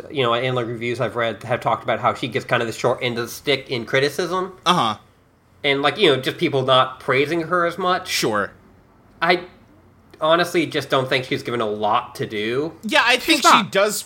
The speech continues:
Speaker 2: what she's asked to do just fine. She's just not given as much to do. Yeah, yeah.
Speaker 3: Yeah.
Speaker 1: Yeah.
Speaker 3: This is,
Speaker 2: Um,
Speaker 3: this is Naomi Watts' movie.
Speaker 2: Yeah.
Speaker 1: Yeah. And, like, you know, she's playing, uh, Laura Herring is playing an amnesiac woman.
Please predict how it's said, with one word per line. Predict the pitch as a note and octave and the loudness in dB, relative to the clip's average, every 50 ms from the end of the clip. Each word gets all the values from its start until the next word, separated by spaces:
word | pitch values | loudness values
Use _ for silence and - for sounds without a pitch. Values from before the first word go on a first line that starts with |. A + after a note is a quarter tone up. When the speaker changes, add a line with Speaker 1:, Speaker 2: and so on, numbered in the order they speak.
| - | -6
Speaker 2:
what | E3+ F3 G3 G3 | -2 -2 0 0
she's | F3+ E3 E3+ | 0 0 0
asked | E3+ F3 F#3 - - | 2 2 0 0 -4
to | D#3 | -4
do | C3+ F3+ F#3 E3+ | -2 0 0 0
just | C#3 D#3 D3 - - | 0 -2 -4 -2 0
fine. | - D3 D3+ E3+ F#3 G3 | 2 2 2 2 2 0
She's | G3 - D3+ B2 - | -4 -6 -8 -8 -6
just | - C#3 D3+ D3 - | -2 0 0 0 2
not | D3 C3+ B2+ | 0 0 0
given | C3+ D3 C3 B2+ B2 | 0 0 0 0 -2
as | A#2 G#2 | -4 -4
much | A#2+ A#2 - - | -4 -6 -6 -8
to | - F#2 | -10 -10
do. | D#2+ G2+ F2+ D#2+ D#2+ | -8 -8 -8 -6 -6
Yeah, | F2+ G2+ F2 | -6 -4 -4
yeah. | E2 E2+ F2 F2 D2+ D#2+ D#2+ - _ _ - | -4 -6 -6 -6 -6 -8 -10 -14 _ _ -10
Speaker 3:
Yeah. | D4 G3 - | -10 -8 -6
Speaker 1:
Yeah. | - D3 A#2+ F#2+ - - - _ _ _ _ _ _ _ _ _ _ _ _ _ _ _ _ _ _ _ - | -4 -2 -2 -4 -4 -10 -18 _ _ _ _ _ _ _ _ _ _ _ _ _ _ _ _ _ _ _ -6
Speaker 3:
This | A#3 - | -4 0
is, | - | 2
Speaker 2:
Um, | - A#2+ A#2 A2+ G#2+ | 4 4 4 4 4
Speaker 3:
this | C4+ D4 - | 2 0 0
is | D4+ C4 B3+ | -2 -2 0
Naomi | C4 B3 G#3+ F#3+ F#3 F3 | 2 4 4 4 4 4
Watts' | E3 D#3+ D3 C#3 - D3 | 4 4 2 2 -2 -8
movie. | C3+ C#3+ C#3 B2+ B2 A#2+ B2+ C3 - _ _ _ _ _ _ _ _ _ - | -6 -6 -6 -8 -8 -10 -12 -12 -14 _ _ _ _ _ _ _ _ _ -6
Speaker 2:
Yeah. | F3+ E3 A#2+ E2 - - _ _ _ _ _ - | 0 0 0 0 0 -8 _ _ _ _ _ -6
Speaker 1:
Yeah. | E3 D3+ C3+ A2 G2 F#2 - - - | -2 0 0 0 0 -2 -6 -2 2
And, | A3 A3 G#3+ | 2 4 4
like, | A3+ G#3+ G#3 - - - - - - - - - - - | 4 2 2 -2 -12 -18 -20 -20 -18 -18 -18 -18 -18 -12
you | - B3 G#3+ | -4 0 2
know, | F3 D3+ C#3 B2 B2 A#2+ - - - _ _ - - | 4 4 4 4 2 0 -4 -12 -20 _ _ -20 -18
she's | - - - G#3+ G3 - - | -10 -2 0 2 2 2 0
playing, | - - G#3 F#3+ F#3 F3+ F3 E3+ | -2 0 0 2 2 0 -2 0
uh, | D#3+ C#3 C3+ C3 C3 B2+ B2+ B2+ B2+ B2 B2 B2+ B2+ - _ _ _ _ _ _ _ _ _ _ _ - | 0 2 4 4 4 2 2 0 0 -2 -4 -6 -8 -14 _ _ _ _ _ _ _ _ _ _ _ -4
Laura | E3+ D#3+ F3 D#3 - D#3+ | 0 2 2 2 2 2
Herring | E3 C#3+ C3+ C3 C3 B2+ B2 | 4 4 4 4 2 2 0
is | B2 - | -2 -4
playing | - - - D#3 C#3+ C3 B2 A#2 A#2 | -8 -6 -2 -2 0 0 0 -2 -2
an | A#2 A#2+ | -4 -2
amnesiac | C3+ B2 A#2+ A#2+ A#2+ A#2 A#2 A2 G#2 A#2 G#2+ G2 G2 - | -2 0 0 0 -2 -2 -4 -2 -2 -2 -2 -2 -4 -4
woman. | A#2 G#2+ G2 F#2+ F#2+ G#2 G#2 | -4 -6 -6 -6 -8 -12 -14